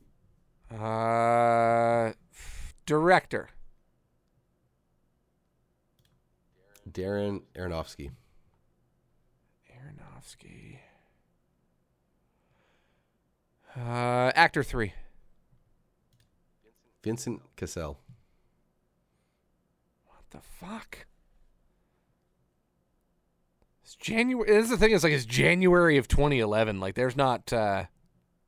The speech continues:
Speaker 1: big ones in there. Uh, actor two.
Speaker 2: Fifth, yeah, fifth movie of the
Speaker 1: Oh,
Speaker 2: week. <laughs>
Speaker 1: my goodness gracious. Actor two.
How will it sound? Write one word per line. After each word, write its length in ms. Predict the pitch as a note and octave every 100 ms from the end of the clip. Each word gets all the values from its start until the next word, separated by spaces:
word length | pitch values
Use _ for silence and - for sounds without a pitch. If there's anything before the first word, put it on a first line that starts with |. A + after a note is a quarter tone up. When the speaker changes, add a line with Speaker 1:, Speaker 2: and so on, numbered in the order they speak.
| -
Speaker 1:
big 160 | C3
ones 260 | A#2 A2+ G#2
in 120 | G#2+
there. 240 | G2+ F#2+ - _ _ _
Uh, 240 | A#2+ A#2 B2
actor 260 | D3+ C#3+ C#3+
two. 180 | C#3+ A2+
Speaker 2:
Fifth, 80 | A#2
yeah, 180 | F#2
fifth 440 | F2 - F3 D#3 -
movie 260 | D3 B2+
of 40 | B2+
the 60 | B2+
Speaker 1:
Oh, 200 | G#3+ A3+
Speaker 2:
week. 80 |
<laughs> 20 | F3+
Speaker 1:
my 160 | D#3
goodness 380 | - E3+ D#3 -
gracious. 460 | C#3 C3 C3+ G#2 -
Actor 340 | C#3 C#3 B2+
two. 320 | - A#2+ A2+